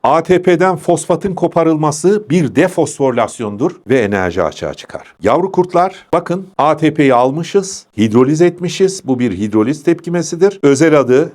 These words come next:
defosforilasyondur. Bu sırada çıkan enerji, bakın bu enerji çıkmış. İşte bu enerjiyi D N A'nın eşlenmesi, sentez olayları, kas hareketlerinizde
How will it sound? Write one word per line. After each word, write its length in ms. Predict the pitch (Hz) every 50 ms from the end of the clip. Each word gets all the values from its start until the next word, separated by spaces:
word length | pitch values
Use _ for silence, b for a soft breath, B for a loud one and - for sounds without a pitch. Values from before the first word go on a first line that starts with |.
| _ -
defosforilasyondur. 1200 | 87 135 160 151 - 165 139 - - 160 165 165 160 160 151 147 - - 160 160 165 165 180 196 190 -
Bu 140 | 127 160 196
sırada 420 | 190 - 180 160 160 143 143 127 -
çıkan 380 | - 160 - 165 156 143 135
enerji, 760 | 127 127 139 143 147 147 143 139 131 117 113 117 120 131 143 143 -
bakın 340 | 101 98 - - 110 95 90
bu 140 | 107 127 127
enerji 440 | 120 117 117 113 107 95 92 95 87
çıkmış. 520 | - - 170 - - 139 165 180 170 - -
İşte 260 | - - - 135 127
bu 120 | 156 160 -
enerjiyi 760 | - 110 104 101 98 92 87 85 82 95 82 76 80 87 - -
D 160 | 123 139 151
N 60 | 156
A'nın 240 | 156 151 156 175 170
eşlenmesi, 800 | 156 147 139 - - 156 147 143 143 139 135 - - 139 - - - _ -
sentez 640 | - - - - 131 131 131 127 143 156 160 151
olayları, 500 | 160 147 139 120 107 98 87 80 73 - _ -
kas 360 | - - 151 165 156 - 165
hareketlerinizde 1000 | 160 160 156 151 - 160 147 156 143 139 127 120 110 98 92 85 73 - - 71